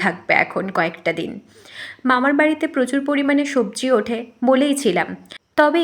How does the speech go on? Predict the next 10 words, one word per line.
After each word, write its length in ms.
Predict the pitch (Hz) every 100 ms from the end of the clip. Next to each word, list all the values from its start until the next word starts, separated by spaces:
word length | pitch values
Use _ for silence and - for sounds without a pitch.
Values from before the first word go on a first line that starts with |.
| 285
এবছর 340 | 254 269 320 311
নাকি 180 | 302 339 339
ফলনটা 420 | 208 214 226 294 269
বেশ 200 | 220 214 214 -
কম। 180 | - - - - - - -
ওই 80 | 269
যে 80 | 262 294
প্রথমে 280 | 262 277 277
দেখলে 240 | 277 277 262 262
কুদ্রি, 400 | 240 214 -